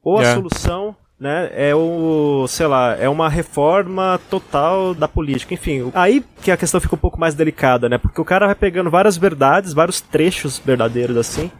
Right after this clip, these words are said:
Speaker 1: junta
Speaker 2: Uhum.
Speaker 1: tudo e faz parecer com que aquilo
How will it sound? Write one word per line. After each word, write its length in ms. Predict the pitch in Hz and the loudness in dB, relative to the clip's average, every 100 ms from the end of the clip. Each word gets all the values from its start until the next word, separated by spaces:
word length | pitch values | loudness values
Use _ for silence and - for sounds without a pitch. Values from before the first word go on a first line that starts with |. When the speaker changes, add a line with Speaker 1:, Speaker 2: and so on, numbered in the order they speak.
| - | -4
Speaker 1:
junta 320 | 131 110 196 | 0 2 2
Speaker 2:
Uhum. 120 | 107 | 0
Speaker 1:
tudo 380 | 147 196 190 226 | 0 0 2 -2
e 80 | 185 | -4
faz 300 | - 180 190 | -2 2 2
parecer 400 | - 190 180 185 | 0 0 0 -2
com 140 | 180 185 | -4 -4
que 160 | 208 | 0
aquilo 440 | 190 - - 214 | 0 -2 -2 -2